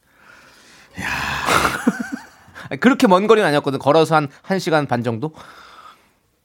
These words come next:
Speaker 1: 참. 아, 집에 또 늦게 오면 엄마한테 혼났을 거 아니야?
Speaker 2: 예?
Speaker 1: 집에 엄마한테 혼났을 거
Speaker 2: 아니,
Speaker 1: 아니야?
Speaker 2: 그런 거는 저희 어머니는 특별히 뭐라고 안 하셨어요.
Speaker 1: 아, 그래요?
Speaker 2: 예, 안 들어오기만, 아, 안 하면 되니까. 예,
Speaker 1: 음.
Speaker 2: 그런 건 뭐라고 안 하셨는데, 아무튼 제가 너무 힘들었죠. 야, 그거
Speaker 1: 음.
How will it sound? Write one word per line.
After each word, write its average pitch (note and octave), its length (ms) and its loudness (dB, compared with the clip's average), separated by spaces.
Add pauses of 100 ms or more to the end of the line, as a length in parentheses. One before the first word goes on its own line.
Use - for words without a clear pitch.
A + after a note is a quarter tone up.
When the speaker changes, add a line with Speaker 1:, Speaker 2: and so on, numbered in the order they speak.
(420)
Speaker 1:
참. - 220 -8 (1040)
아, E3+ 80 0
집에 G3+ 260 4
또 G#3 80 0
늦게 E3 260 2
오면 E3+ 140 6
엄마한테 D3+ 260 2
혼났을 F#3 300 -2
거 B2+ 80 -4
아니야? F#2+ 320 -6
Speaker 2:
예? F3 140 0 (320)
Speaker 1:
집에 C#3 200 -2
엄마한테 C#3 420 -2
혼났을 F3+ 260 -8
거 - 80 -4
Speaker 2:
아니, D3+ 60 2
Speaker 1:
아니야? D3+ 60 -4
Speaker 2:
그런 A#3+ 200 6
거는 G#3+ 160 4
저희 C#3+ 120 4
어머니는 B2+ 360 -2
특별히 - 520 -10
뭐라고 G#2 260 -8
안 F2+ 80 -8
하셨어요. F#2+ 380 -16
Speaker 1:
아, - 160 -18
그래요? F#2+ 260 -20
Speaker 2:
예, G#2+ 120 0
안 A2+ 160 0
들어오기만, C#3 560 6
아, - 140 -8
안 A2 160 -2
하면 A2+ 140 0
되니까. G#2 500 -4
예, G2+ 80 -8
Speaker 1:
음. G2+ 140 -10
Speaker 2:
그런 C#3 160 0
건 B2+ 100 -2
뭐라고 A#2+ 220 2
안 G2+ 60 2
하셨는데, A2+ 560 0 (300)
아무튼 D3 240 0
제가 E3 180 2
너무 D#3 180 6
힘들었죠. D#3+ 460 2 (380)
야, A2+ 340 -4
그거 E3 220 2
Speaker 1:
음. G#2 40 -12